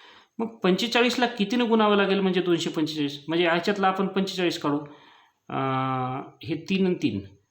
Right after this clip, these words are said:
पाच, अ, तीन त्रिक नऊ, नवा पाचे पंचेचाळीस. म्हणजेच पंचेचाळीस गुणिले पाच वर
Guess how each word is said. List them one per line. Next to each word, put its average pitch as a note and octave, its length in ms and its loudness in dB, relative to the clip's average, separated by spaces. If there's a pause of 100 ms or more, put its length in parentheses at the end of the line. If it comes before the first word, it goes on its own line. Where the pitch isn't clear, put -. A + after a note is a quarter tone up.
(920)
पाच, D#3+ 280 0
अ, D3 160 -2 (100)
तीन F#3 160 0
त्रिक G3+ 220 -2
नऊ, F3 240 2
नवा D#3+ 200 2
पाचे F3+ 300 -4
पंचेचाळीस. B2 760 -6 (240)
म्हणजेच D#3 260 -4
पंचेचाळीस D#3+ 760 -2
गुणिले D3+ 480 2 (280)
पाच G#2+ 540 -2 (420)
वर C#3+ 220 -2